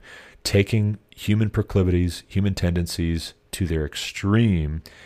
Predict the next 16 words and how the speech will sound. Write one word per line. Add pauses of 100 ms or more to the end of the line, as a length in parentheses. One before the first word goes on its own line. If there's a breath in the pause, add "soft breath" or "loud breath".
(240 loud breath)
If
people
evolve
along
certain
lines,
if
they
hack
their
own (640 soft breath)
biological
processes,
their
own
evolution,